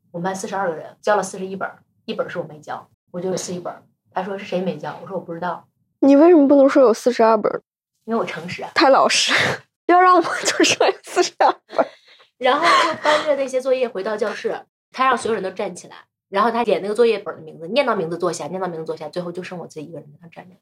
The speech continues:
Speaker 2: 窒息时刻。
Speaker 1: 窒息时刻。我其实并不想当这个课代表的，只是因为我不小心来了上学这个游戏规则里，然后
Speaker 2: 你又一不小心干得太好了。
Speaker 1: 一不小心又学习特别好，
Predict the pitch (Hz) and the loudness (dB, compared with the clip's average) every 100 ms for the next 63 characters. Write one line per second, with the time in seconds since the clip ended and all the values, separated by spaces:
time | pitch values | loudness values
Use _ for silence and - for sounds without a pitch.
0 | _ - 240 220 - - 214 - 185 - | _ -4 2 2 0 -4 -2 -2 -6 -8
1 | - 302 320 - 233 - 165 185 151 - | -8 -6 -4 -4 -6 -6 -12 -12 -14 -18
2 | _ _ - 226 180 - - 339 403 480 | _ _ -4 -4 -4 -6 -4 0 6 6
3 | 339 - 170 170 175 180 175 180 170 156 | 6 0 -4 -4 -6 -6 -6 -8 -8 -12
4 | - 120 - _ _ - 247 226 370 339 | -14 -20 -20 _ _ -4 -2 0 2 2
5 | 359 339 311 302 196 226 - 208 170 247 | 2 4 2 4 0 0 -2 -2 -2 -6
6 | 269 247 190 247 277 302 - 185 202 247 | -6 -4 -4 -4 -2 -2 -2 -4 -2 0
7 | 226 175 - 185 208 - 269 202 269 240 | 0 0 -2 -6 -4 -6 -2 -2 -2 -2
8 | 196 208 - _ _ - 247 277 285 349 | -2 -2 -8 _ _ 0 4 6 6 6
9 | 339 320 302 269 277 320 262 233 - 285 | 6 4 2 0 0 0 2 0 0 0
10 | - - - 359 392 381 269 202 285 285 | 0 -4 0 0 2 2 2 0 -6 -8
11 | 254 254 277 233 202 - - | -8 -8 -8 -6 -6 -10 -20